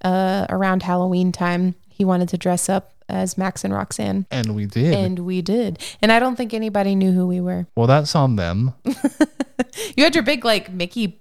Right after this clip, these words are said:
Speaker 1: uh, glove things.
Speaker 2: I did, I did.
Speaker 1: Where are those, by the way?
Speaker 2: They're probably in storage in a box somewhere.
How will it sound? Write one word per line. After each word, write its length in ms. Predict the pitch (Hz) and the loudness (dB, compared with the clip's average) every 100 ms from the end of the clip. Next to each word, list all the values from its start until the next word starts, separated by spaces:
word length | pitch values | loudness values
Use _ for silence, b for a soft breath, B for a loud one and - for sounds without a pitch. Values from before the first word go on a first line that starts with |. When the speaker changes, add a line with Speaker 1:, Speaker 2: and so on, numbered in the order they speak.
| - | -8
Speaker 1:
uh, 560 | - 180 180 170 175 185 - 170 | -2 0 0 0 -2 -6 -12 -6
glove 360 | 190 180 190 180 | 0 2 2 0
things. 320 | 180 175 147 | -4 -2 -2
Speaker 2:
I 100 | 110 | 0
did, 300 | 123 190 165 | 4 4 4
I 100 | 101 | 0
did. 360 | 127 - 117 117 | 0 -2 -2 -6
Speaker 1:
Where 180 | - 508 | -4 2
are 200 | 175 190 | 4 4
those, 280 | 214 160 180 | 2 0 -2
by 180 | 175 160 | -2 -2
the 100 | 160 | 0
way? 340 | 165 156 160 208 | -2 -4 -6 -10
Speaker 2:
They're 380 | 117 120 127 139 | -18 -2 4 6
probably 340 | 135 139 123 110 | 6 4 6 4
in 120 | 104 | 2
storage 840 | - - 104 101 101 104 104 107 | -2 -2 0 2 0 0 -2 -2
in 80 | 104 | -2
a 60 | 101 | 0
box 360 | 92 92 - | 0 -2 -4
somewhere. 540 | - 95 92 95 107 | -4 -2 -2 -2 -2